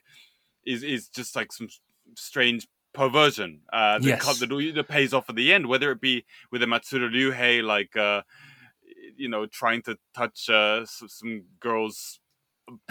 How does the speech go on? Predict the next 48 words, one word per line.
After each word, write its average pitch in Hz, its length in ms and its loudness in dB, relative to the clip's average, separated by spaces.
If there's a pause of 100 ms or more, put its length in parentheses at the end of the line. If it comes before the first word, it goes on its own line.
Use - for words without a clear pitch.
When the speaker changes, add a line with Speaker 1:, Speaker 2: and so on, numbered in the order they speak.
(180)
Speaker 1:
bum 123 260 4
while 117 160 2
he's 117 160 0
on 117 100 -2
the 110 80 0
bike, 120 420 4
you 113 80 2
know, 113 160 2
<laughs> - 120 -6
trying 127 200 0
to, 135 120 2 (120)
uh, 135 40 -4
like, 143 220 -2 (380)
it's 165 220 -8
just 175 180 -10
all 208 160 -2
these 214 200 -4
sort 165 160 -4
of 127 100 -4
strange, 131 540 0 (520)
yeah, 135 140 6 (920)
qu-, 135 400 -4 (100)
perv-, 120 360 -4 (120)
hentai 113 640 0 (140)
type 104 280 -2
situations 123 840 -4
that, 120 120 -4 (240)
but 143 100 -4
it's 135 140 -2
told 160 320 -4
in 120 80 0
sort 123 180 -6
of, 107 100 -6
like, 110 120 -8
a 107 60 -6
beautiful 113 600 -6
way, 127 280 4
so 95 100 -12
you 101 120 -6
don't 113 160 -6
really 110 320 -4 (400)
get 113 180 -2
that 107 200 -2
sort 110 200 -6
of, 98 140 -4
like, 104 240 -2
obvious 135 440 2
hen-, 107 240 -4